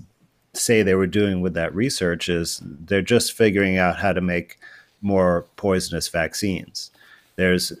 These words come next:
nothing that they, they can't create a virus because if viruses don't exist. So I think actually that story is being propped up now,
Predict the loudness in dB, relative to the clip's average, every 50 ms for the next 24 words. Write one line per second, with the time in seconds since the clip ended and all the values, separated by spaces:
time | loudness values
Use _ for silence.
0 | _ -4 0 2 2 2 2 2 0 0 2 0 0 0 0 -2 -2 -2 -2 -4
1 | -4 -4 -4 -4 -2 -2 -2 -2 -2 -2 0 2 2 2 2 0 -2 0 0 2
2 | 2 2 0 0 -2 -4 -8 -8 -10 -12 -8 -6 -6 -6 -6 -8 -8 -10 -10 -6
3 | -2 -2 0 0 0 -2 -2 -4 -8 -10 -8 -8 -8 -8 -6 -8 -10 -8 -4 0
4 | 0 0 0 -2 -8 -14 -16 _ _ _ _ _ _ -20 -20 -20 -20 -20 -20 -10
5 | -4 0 4 4 6 6 6 6 4 2 0 0 2 2 2 2 2 2 2 2
6 | 2 2 2 2 2 0 -2 -2 0 0 0 2 0 0 -2 -2 -4 -6 -2 -2
7 | 0 0 0 0 -2 -4 -6 -6 -6 -6 -6 -6 -8 -8 -8 -8 -8 -8 -8 -8
8 | -8 -8 -8 -6 -4 -2 0 0 0 0 -2 -2 -4 -6 -10